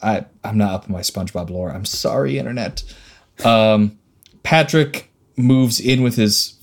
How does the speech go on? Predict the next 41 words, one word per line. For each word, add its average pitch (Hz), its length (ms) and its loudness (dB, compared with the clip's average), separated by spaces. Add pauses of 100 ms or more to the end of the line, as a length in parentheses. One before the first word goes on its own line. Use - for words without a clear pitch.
(280)
parents 127 500 2
and 107 140 2
family, 196 580 0 (540)
and 110 180 4
then 104 100 4
he 131 200 2
and 131 60 2
his 120 120 0
sister 120 300 0
put 127 240 2
on 113 180 4
a 107 60 2
T 107 240 0
V 123 180 2
show, 104 240 4
but 98 140 0
it's - 100 -10
literally, 110 400 4
like, 101 240 0
he - 160 -4
goes 107 280 2
into 107 240 2
a 98 40 4
room 107 320 4
shaped 104 300 0
like 101 140 0
a 110 40 -8
T 107 240 0
V 98 200 0
and 92 100 -4
they 92 60 -6
open 98 200 -4
a 92 60 -4
curtain 104 380 -2
for - 120 -2
everyone 107 240 2
on 98 80 0
the 98 60 -4
street 117 320 -2
to 135 80 -2
watch. 139 420 0